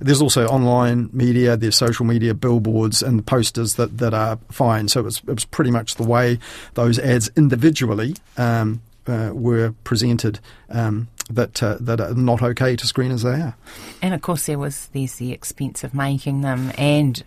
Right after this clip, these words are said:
Speaker 2: of scheduling them on T V.
Speaker 1: Yeah, and until I looked into this, I didn't realise that this had actually been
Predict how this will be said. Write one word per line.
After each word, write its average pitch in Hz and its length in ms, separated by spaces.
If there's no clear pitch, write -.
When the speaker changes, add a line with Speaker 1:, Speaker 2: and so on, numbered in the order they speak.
Speaker 2:
of 120 140
scheduling 123 600
them 120 140
on 117 200
T 120 260
V. 131 340
Speaker 1:
Yeah, 175 140
and 165 140
until 165 320
I 156 40
looked 170 220
into 117 160
this, 107 160
I 131 120
didn't 160 200
realise 120 560
that 127 160
this 127 420
had 131 160
actually 123 320
been 117 460